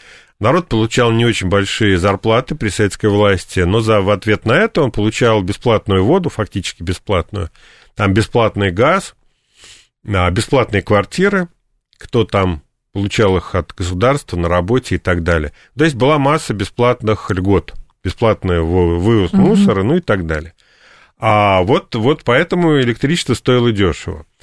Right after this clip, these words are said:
Speaker 1: Когда, значит, советская власть прекратила быть, а, было принято решение о том, что для того, чтобы вот внутри, как это, расшивать эти потоки, разводить,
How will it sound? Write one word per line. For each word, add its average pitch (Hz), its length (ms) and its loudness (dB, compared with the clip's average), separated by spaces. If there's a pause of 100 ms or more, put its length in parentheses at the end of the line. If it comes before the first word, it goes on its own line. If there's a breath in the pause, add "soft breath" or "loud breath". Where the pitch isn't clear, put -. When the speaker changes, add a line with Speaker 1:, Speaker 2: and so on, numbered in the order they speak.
(200 soft breath)
Speaker 1:
Когда, 135 520 2
значит, 127 640 -2
советская 135 460 0
власть 131 320 0
прекратила 113 920 0 (200)
быть, 156 320 0 (720 soft breath)
а, 110 640 4
было 160 220 2
принято 135 360 0
решение 104 520 0
о 82 80 -4
том, 127 260 0
что 117 920 2
для 95 100 -10
того, 127 220 0
чтобы 104 260 -4
вот 104 160 0
внутри, 117 500 0 (300)
как 101 280 -2
это, 101 140 0
расшивать 113 560 0
эти - 100 -8
потоки, 131 640 -2 (800 soft breath)
разводить, 107 760 0